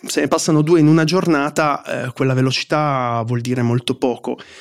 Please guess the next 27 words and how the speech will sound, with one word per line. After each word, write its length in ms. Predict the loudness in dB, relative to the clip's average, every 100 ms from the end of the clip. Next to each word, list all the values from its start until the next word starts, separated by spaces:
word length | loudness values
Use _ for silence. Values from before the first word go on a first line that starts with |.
| -10
Qui 100 | -4
bisogna 320 | -2 0 0 0
sganciare 680 | 0 2 2 0 -2 -2
l-, 500 | -2 -4 -4 -2 -2 0
l'infrastruttura, 1080 | -2 -2 -2 -8 -6 -8 -4 -4 -2 -2 -4 -8
che 140 | -12 -10
spesso 460 | -4 -4 -2 -2
è 120 | -2 -4
criticata, 760 | -6 -8 -6 -6 -6 -8 -10 -12
che 120 | -10 -10
spesso 500 | -8 -8 -6 -4 -4
è 280 | -4 -6 -10 -16 -20 -20 -20 _
non 240 | -2 -2
capita, 520 | -2 -6 -6 -4 -2 -4
osteggiata, 1120 | -4 -8 -6 -6 -4 -2 -2 -4 -6 -4 -6 -8 -12 -20 -20 -14
a 120 | -12
volte 300 | -6 -4 -4
anche, 540 | -4 -4 -4 -4 -6 -8
diciamo, 880 | -8 -8 -8 -6 -6 -6 -8 -10 -10
ci 140 | -10
sono 200 | -6 -4
delle 220 | -4 -6 -6
ragioni 380 | -4 0 0 -2
per 140 | -8
cui 140 | -6
questo 300 | -6 -6 -6
accade, 480 | -8 -8 -8 -6 -6